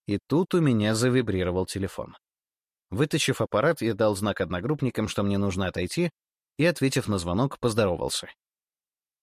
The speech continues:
«Рад слышать тебя, отец». «И я рад, Дмитрий», ответил князь Романов.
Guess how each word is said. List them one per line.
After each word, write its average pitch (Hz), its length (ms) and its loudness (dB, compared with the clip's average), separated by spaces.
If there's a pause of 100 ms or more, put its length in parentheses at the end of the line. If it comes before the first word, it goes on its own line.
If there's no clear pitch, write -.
(360)
«Рад 143 220 4
слышать 160 320 0
тебя, 90 200 0
отец». - 320 -6 (920)
«И 120 80 4
я 110 360 4
рад, 78 220 -2
Дмитрий», - 560 -10 (420)
ответил 98 460 0
князь 90 300 -2
Романов. 85 460 -4